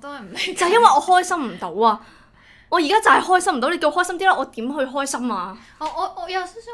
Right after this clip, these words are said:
Speaker 1: 明喎，即係喺開解人嘅時候，有啲人即係講完一大堆嘢，然後對方就話開心啲啦，咁樣係完全冇開解到嗰個唔開心嘅人咯。
Speaker 2: 係啊，即係好似同你睇開啲啦，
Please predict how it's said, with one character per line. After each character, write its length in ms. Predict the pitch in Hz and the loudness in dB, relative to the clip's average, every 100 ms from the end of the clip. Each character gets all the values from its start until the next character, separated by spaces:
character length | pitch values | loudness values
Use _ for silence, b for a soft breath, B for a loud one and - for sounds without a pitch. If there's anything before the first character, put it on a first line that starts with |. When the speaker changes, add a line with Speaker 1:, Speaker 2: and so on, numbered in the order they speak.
| 453 | -10
Speaker 1:
明 180 | 370 175 | -10 -10
喎， 180 | 175 202 | -14 -12
即 60 | 415 | -10
係 60 | |
喺 220 | 415 294 220 | -8 -8 -10
開 440 | 320 302 302 214 | -10 -10 -10 -14
解 160 | 170 208 | -14 -14
人 200 | 214 165 | -16 -18
嘅 120 | 165 | -20
時 180 | 170 180 | -20 -20
候， 100 | 175 | -14
有 100 | 180 180 | -14 -14
啲 200 | 294 330 | -14 -12
人 260 | 226 175 _ | -12 -16 _
即 100 | - | -14
係 200 | 320 262 - | -10 -10 -12
講 100 | 185 | -14
完 120 | 180 262 | -12 -12
一 880 | 262 180 - - _ _ _ 311 311 - - | -14 -16 -20 -20 _ _ _ -16 -16 -20 -14
大 280 | 226 180 165 170 | -12 -10 -14 -12
堆 220 | 247 247 247 | -10 -10 -8
嘢， 340 | 185 175 175 | -10 -12 -16
然 80 | 165 | -18
後 160 | 190 170 - | -18 -18 -14
對 220 | 196 196 | -14 -12
方 260 | 262 247 | -14 -14
就 80 | 247 | -12
話 360 | 202 185 180 185 b b _ | -10 -10 -12 -14 b b _
開 140 | 330 | -14
心 300 | 330 320 302 | -12 -12 -12
啲 160 | 294 294 | -12 -8
啦， 320 | 285 269 269 | -6 -4 -4
咁 120 | 254 220 | -8 -12
樣 180 | 226 | -14
係 300 | 247 247 190 | -12 -12 -12
完 100 | 190 | -18
全 240 | - 214 160 | -18 -20 -20
冇 260 | - 202 | -18 -16
開 360 | - 247 233 233 196 | -16 -14 -14 -12 -12
解 140 | 175 | -12
到 140 | 196 185 | -14 -14
嗰 160 | 208 | -14
個 100 | 214 | -14
唔 120 | 185 170 | -16 -18
開 260 | 180 202 202 | -18 -18 -16
心 120 | 202 | -16
嘅 240 | 196 170 | -16 -16
人 60 | - - | -16 -16
咯。 100 | 240 | -14
Speaker 2:
係 120 | 208 | -10
啊， 120 | 185 202 | -10 -8
即 120 | 302 | -6
係 40 | 339 | -6
好 80 | |
似 200 | 339 285 | -6 -10
同 220 | 262 190 170 | -10 -10 -8
你 40 | |
睇 300 | 190 190 185 | -8 -8 -8
開 220 | 226 202 | -6 -6
啲 180 | 202 202 | -6 -8
啦， 200 | 190 185 | -4 -4